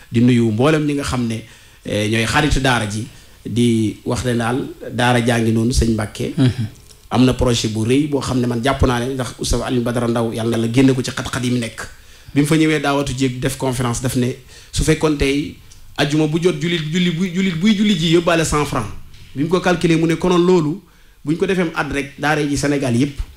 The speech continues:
Speaker 2: Mhm.
Speaker 1: mën a, mën a defee.
Speaker 2: Ndeysaan.
Speaker 1: May kon nga gis ne kon ñàkk programme,
Speaker 2: Mhm.
Speaker 1: ñàkk organisation moo tax tey daara yi di, maanaam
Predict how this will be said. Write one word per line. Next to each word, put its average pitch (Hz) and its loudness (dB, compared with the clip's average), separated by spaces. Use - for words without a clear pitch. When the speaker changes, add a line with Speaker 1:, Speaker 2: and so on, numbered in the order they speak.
Speaker 2:
Mhm. 117 2
Speaker 1:
mën 123 0
a, - -6
mën 117 -4
a 117 -2
defee. 110 -4
Speaker 2:
Ndeysaan. 104 -2
Speaker 1:
May 165 4
kon 208 0
nga 208 0
gis 196 0
ne 190 0
kon 175 -2
ñàkk 196 -4
programme, 139 -2
Speaker 2:
Mhm. 123 0
Speaker 1:
ñàkk 180 0
organisation 147 0
moo 143 2
tax - 0
tey 120 -2
daara 143 2
yi 123 0
di, 127 -4
maanaam 131 0